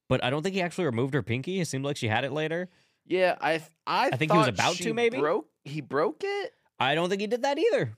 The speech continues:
Speaker 2: But I think you might be right.
Speaker 1: 'Cause she's, like, screaming, but she's screaming the same way she did. And I'm like, I don't know. If you're, even if you're screaming already, if someone breaks your pinky, you're gonna make a different noise.
Speaker 2: Yeah, it would change.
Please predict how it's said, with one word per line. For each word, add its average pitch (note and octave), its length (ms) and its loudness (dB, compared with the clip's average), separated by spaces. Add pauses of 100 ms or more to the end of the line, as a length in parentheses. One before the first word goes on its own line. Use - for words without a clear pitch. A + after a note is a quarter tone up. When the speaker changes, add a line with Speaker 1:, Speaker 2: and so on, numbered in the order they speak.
Speaker 2:
But E3+ 180 2
I E3+ 80 0
think G3 260 -8
you G#3 60 -8
might G3 160 0
be F#3+ 80 -8
right. F#3 380 0 (140)
Speaker 1:
'Cause E3+ 100 2
she's, A3 340 -2
like, F#3+ 180 2
screaming, G#3 360 -4
but F#3+ 100 -2
she's F3 140 -4
screaming G3 260 -2
the E3+ 80 2
same D3+ 260 -4
way E3+ 120 0
she D#3 120 -2
did. C#3+ 160 2
And C#3 80 -2
I'm C3 80 0
like, C3 160 0
I C#3+ 80 2
don't D3 120 0
know. A#2+ 200 2
If G#2+ 160 -2
you're, B2+ 240 2
even D#3 180 0
if E3+ 100 -4
you're C#3+ 80 0
screaming C#3 300 -4
already, A#2 360 0
if - 100 -4
someone C3+ 200 -4
breaks A#2 240 -2
your A#2 60 -2
pinky, C#3 500 -4
you're B2+ 120 -2
gonna D#3+ 160 -2
make B2+ 380 -2
a A#2 80 -4
different G2 420 -4
noise. F2+ 320 -10
Speaker 2:
Yeah, B2 280 2
it B2 100 -4
would A#2+ 120 -10
change. F#2+ 640 -10